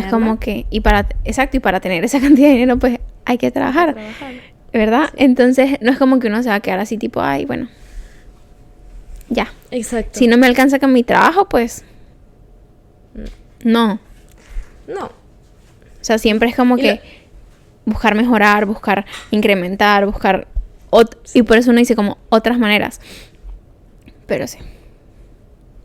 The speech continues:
Speaker 2: No, sí, es verdad.
Speaker 1: Yo también lo sigo haciendo,
Speaker 2: Pero
Speaker 1: lo que pasa es que estoy en un proceso
Speaker 2: Sí.
Speaker 1: donde me tocó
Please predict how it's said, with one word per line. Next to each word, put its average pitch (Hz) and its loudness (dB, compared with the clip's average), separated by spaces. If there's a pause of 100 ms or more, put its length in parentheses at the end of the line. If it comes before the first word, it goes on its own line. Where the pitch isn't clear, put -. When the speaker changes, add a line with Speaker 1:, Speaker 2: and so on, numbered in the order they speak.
(120)
Speaker 2:
No, 247 -10
sí, 202 -16
es 214 -12
verdad. 208 -12
Speaker 1:
Yo 254 4
también 285 4
lo 320 2
sigo 294 4
haciendo, 254 2
Speaker 2:
Pero 208 2
Speaker 1:
lo - -2
que - 0
pasa 240 0
es - -6
que 269 4
estoy 269 0
en 269 4
un 262 2
proceso 277 0
Speaker 2:
Sí. 254 -2
Speaker 1:
donde 214 2
me 208 -2
tocó 214 -2